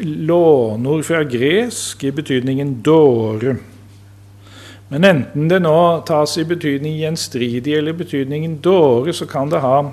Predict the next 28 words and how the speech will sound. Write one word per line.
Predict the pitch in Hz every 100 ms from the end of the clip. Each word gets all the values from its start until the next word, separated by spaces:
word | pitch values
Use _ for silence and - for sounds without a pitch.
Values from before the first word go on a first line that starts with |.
| - - - - - - - - - - - -
en | 135 139
religiøs | 143 143 156 139 143 180 - -
klang. | 156 208 240 135 95 82 - - - - - - - - - - - - - - - - - - - - -
Og | 127
det | 135 143
kan | 170 175
være | 160 160
grunnen | 135 127 139 143
til | 147 151
at | 147
Jesus | 131 123 - 135 131
er | 131
spesielt | - 143 143 147 143
streng | - - 127 131
i | 135
dommen | 120 117 120 123
over | 120 123
bruken | 120 113 131
av | 131 165
dette | 131 - 156
ordet. | 151 139 - - - - - - - - - -
Fordi | 143 147 160 165 - - -
dette | 160 165 156 156
ordet | 147 156
da | 147 147 143
altså | 131 - 151 139
assosieres | 131 147 131 165 131 127 131 143
med | 143 135